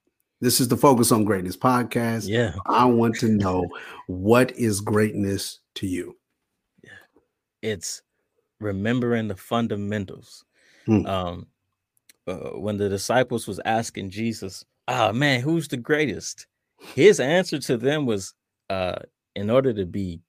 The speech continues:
Speaker 2: great, y'all basically gotta go back to being childlike."
Speaker 1: <laughs>
Speaker 2: The fundamentals of the, of some of the Christian faith is pray,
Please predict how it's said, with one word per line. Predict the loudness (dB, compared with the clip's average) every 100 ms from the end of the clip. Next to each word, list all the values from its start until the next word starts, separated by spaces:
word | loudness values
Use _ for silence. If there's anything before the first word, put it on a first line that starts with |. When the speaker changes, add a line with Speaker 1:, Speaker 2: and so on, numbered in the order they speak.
| -12
Speaker 2:
great, | -2 -2 -2
y'all | -2 0 0
basically | -2 -4 -4 -10 -10
gotta | -8 -8
go | -8 -6
back | -6 -6
to | -10
being | -14 -14 -14
childlike." | -4 0 0 -2 -8 -12 -12 _ _ _ -16 -16 -16 -20 _ 0 2
Speaker 1:
<laughs> | 4 2 0 -2 0 0 -2 0 -2 2 0 0 -4 -6 -2 -2 0 -2 -2 -4 -8 -2
Speaker 2:
The | -2
fundamentals | 0 2 2 2 2 2 2 0
of | 0 0 0
the, | -6 -10 _ _ -4
of | -2 -2
some | -2 -2
of | 0
the | -2
Christian | 0 -2 -2 -6 -8
faith | -4 0 0 -2 _ _ _ _ _
is | -12 -12
pray, | -6 0 2 0 -4